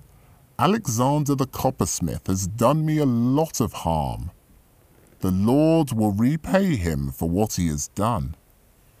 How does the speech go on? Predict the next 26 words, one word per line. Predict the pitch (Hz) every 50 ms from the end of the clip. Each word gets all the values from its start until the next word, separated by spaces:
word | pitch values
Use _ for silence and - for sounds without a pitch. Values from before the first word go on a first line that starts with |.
| _ _ _ _ _ _ - _ _ _ _ _ - _ _ _ - -
Be | 110 117 120 131
on | 131 123 117
your | 107 98 90 82
guard | 69 - 78 76 73 73 73 73 71 71 -
against | 78 76 - 85 90 90 90 85 - - - - - - -
him | - 90 87 90
yourself, | 90 92 98 101 92 95 - - - - 92 90 95 98 104 - - - - _ _ _ _ _ _ _ _ _ _ _ _ _ - -
because | - 131 123 - 151 143 131 -
he | 127 139 156 165 160
has | 147 151 139
been | - - 135 135 127 113
bitterly | 90 - - 120 135 - - 156 151 151
contesting | 135 - - 131 123 113 - - - 139 135 - - - - 127 127 127 123 - _ - -
everything | - 131 160 160 139 131 110 98 87 80 - - - 50 62 67 71
that | 80 - -
we | 85 95 101 107 113
say. | - - - - 82 80 80 71 65 62 76 - - - _ _ _ _ _ _ _ _ _ _ _ _ _ _ _ _ _ _ _ _ _ _ _ _ - _ _ _ -
The | - 87
first | - - - - 101 107 110 107 - - -
time | - 110 110 113 113 117 110 98
I | 87 87
had | 87 104 110 113
to | - - 131
present | 113 - 107 90 80 104 107 117 -
my | - 107 110 113
defense, | 107 101 104 98 - - 101 104 110 110 - - - - - -